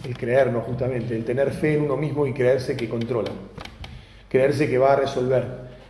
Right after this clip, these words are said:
creernos que, que vamos a dominar. Gracias, Señor, porque ya nos has dicho en la intimidad de nuestro corazón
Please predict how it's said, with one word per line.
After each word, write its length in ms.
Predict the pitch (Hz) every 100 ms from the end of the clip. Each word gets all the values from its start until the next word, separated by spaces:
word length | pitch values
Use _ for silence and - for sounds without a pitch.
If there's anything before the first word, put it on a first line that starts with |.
| -
creernos 480 | 127 151 135 135
que, 240 | 127 127 120 - - - - - - - - - - _ - - - -
que 100 | -
vamos 280 | 123 131 123
a 380 | 123 113 - - - - - - - - -
dominar. 640 | 135 143 143 151 143 117 - - - - - - - - - - - - - - - - - - - - - - - - -
Gracias, 280 | 127 127 127
Señor, 300 | 123 139 147
porque 540 | 131 120 120 120 - - - - - - - - 139
ya 160 | 117 135
nos 160 | 123
has 120 | 131 127
dicho 540 | 151 - 143 147 - - - - - - - 123
en 60 |
la 80 | 123
intimidad 540 | 123 123 123 135 143
de 80 | 131
nuestro 260 | 123 127 117
corazón 720 | 117 117 160 147 135 123 -